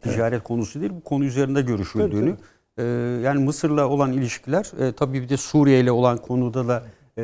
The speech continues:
Speaker 1: mutlaka temaslar sürüyordur. Yani üst seviyede olmasa bile.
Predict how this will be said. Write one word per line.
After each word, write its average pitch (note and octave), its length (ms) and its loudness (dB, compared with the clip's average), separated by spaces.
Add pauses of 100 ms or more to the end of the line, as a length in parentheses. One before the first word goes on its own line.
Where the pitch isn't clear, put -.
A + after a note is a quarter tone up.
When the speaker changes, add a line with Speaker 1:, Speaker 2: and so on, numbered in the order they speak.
(100)
Speaker 1:
mutlaka B2 480 0
temaslar A#2 480 2
sürüyordur. A2+ 480 0
Yani G#2+ 220 -2
üst G#2+ 120 -10
seviyede A2 360 0
olmasa A2+ 460 0
bile. D3 200 -4